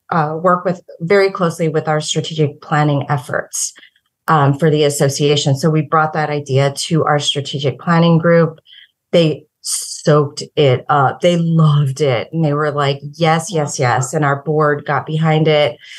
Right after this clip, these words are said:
We didn't even know at the time, I didn't know Deborah at the time, actually. This was in, uh, early, mid, mid twenty sixteen. And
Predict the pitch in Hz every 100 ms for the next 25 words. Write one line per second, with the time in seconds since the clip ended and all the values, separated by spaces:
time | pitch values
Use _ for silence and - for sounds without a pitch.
0 | - - 233 330 285 226 202 180 165 160
1 | 170 170 165 165 160 170 160 151 151 147
2 | - 156 339 214 156 143 - - 151 151
3 | 214 131 135 - 135 131 127 131 - 135
4 | 127 156 208 - - - 175 185 165 156
5 | 127 156 147 143 135 131 131 151 139 123
6 | - 165 175 180 160 160 160 214 262 -
7 | 233 254 208 - 208 180 170 165 - -
8 | 156 135 - _ _ _ _ _ _ _
9 | _ - 202 185 165 156 147